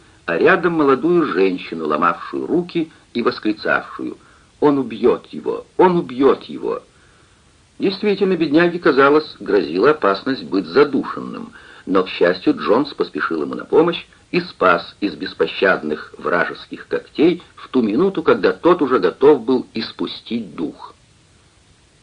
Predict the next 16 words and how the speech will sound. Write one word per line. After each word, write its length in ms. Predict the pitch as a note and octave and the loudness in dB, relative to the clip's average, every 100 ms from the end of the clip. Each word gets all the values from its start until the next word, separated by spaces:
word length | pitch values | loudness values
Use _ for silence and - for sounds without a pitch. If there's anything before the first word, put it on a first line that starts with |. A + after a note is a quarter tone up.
| _ _ _ _ | _ _ _ _
Хотя 340 | - D#3+ F3+ | 2 4 6
лакей 380 | E3+ D#3+ D#3 D3 | 6 4 4 4
получил 460 | C#3 B2+ A#2 C3+ A#2+ | 6 4 2 0 2
несколько 540 | A#2 A#2 - G#2+ A2 | 2 0 -2 -2 -2
пинков 580 | - G#2+ F#2 - F2+ - - - _ | -2 -4 -4 2 2 2 -6 -20 _
и 80 | G#2+ | -6
тумаков 720 | A2+ F2 - - D2 - - - - | -2 -2 -2 0 0 -2 -12 -20 -10
от 140 | E2 | -4
молодого 400 | G2 G#2 B2 A2+ | 2 4 6 4
джентльмена, 720 | A2 B2 B2 A#2 A#2+ A#2 A#2 - _ _ _ | 4 2 2 -2 -2 0 -2 -6 _ _ _
отличавшегося 920 | F2 F2 F#2 G2+ G2 - F#2 G2 F#2+ - _ | -6 -4 0 0 0 -2 -2 -2 -2 -4 _
больше 380 | D2 F2+ G#2+ - | 0 4 4 2
горячностью, 800 | F2+ G2 F#2 F#2 - D2 B1+ - | 2 4 6 4 0 -10 -12 -10
чем 220 | D2 D#2 C#2+ | -6 -6 -8
физической 580 | E2 D#2+ D#2+ - - - | -8 -10 -10 -12 -14 -10
силой, 320 | - C3+ F3 | -2 0 0